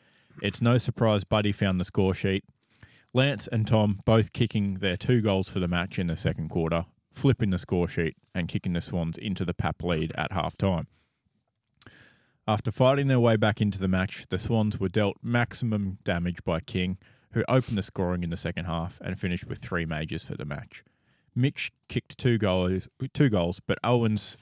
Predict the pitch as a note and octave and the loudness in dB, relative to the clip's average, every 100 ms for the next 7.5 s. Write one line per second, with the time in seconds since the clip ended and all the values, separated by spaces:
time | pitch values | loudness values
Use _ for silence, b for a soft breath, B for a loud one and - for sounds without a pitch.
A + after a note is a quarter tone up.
0 | - - B2 B2 - F#2 F2+ F2 - - | -12 -2 0 0 -2 0 0 -2 -2 -2
1 | A#2 F#2 E2+ E2 - E2+ D#2+ - E2 D#2 | 0 0 0 -2 -4 -4 -4 -4 -8 -4
2 | F#2 E2+ E2 D#2+ D#2+ E2+ - b b - | -2 -2 -2 -4 -4 -6 -12 b b -6
3 | G2 F#2 F#2 F#2 F#2+ F2 F2 F2 - - | -4 0 -2 -2 -4 -2 -4 -6 -10 -4
4 | E2+ D#2 D#2 - C#2 C2+ - C2 D2 - | -2 -2 -4 -6 -8 -6 -8 -8 -6 -8
5 | - _ _ - _ _ _ _ - - | -10 _ _ -20 _ _ _ _ -20 -8
6 | G2 - C#3 B2+ A2 - G2+ F#2 - F#2 | -6 0 2 2 0 0 0 0 -2 -8
7 | E2+ - E2+ E2+ - | -6 -6 -4 -6 -10